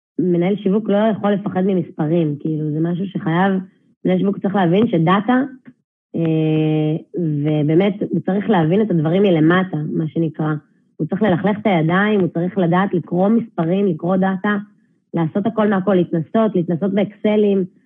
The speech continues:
לנתח, זה דברים מאוד טכניים שמנהל שיווק היום צריך לעשות, אה, ולא רק לחשוב על איזה פרסומת, אה, יותר טובה, או יותר יפה, או יותר מצחיקה, כאילו, בוא נגיד, זה החלק הכי קל היום.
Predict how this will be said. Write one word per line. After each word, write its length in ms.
לנתח, 720
זה 60
דברים 360
מאוד 260
טכניים 540
שמנהל 460
שיווק 240
היום 200
צריך 300
לעשות, 440
אה, 200
ולא 340
רק 100
לחשוב 260
על 140
איזה 220
פרסומת, 760
אה, 340
יותר 320
טובה, 520
או 60
יותר 260
יפה, 460
או 40
יותר 200
מצחיקה, 680
כאילו, 340
בוא 140
נגיד, 240
זה 100
החלק 300
הכי 220
קל 340
היום. 300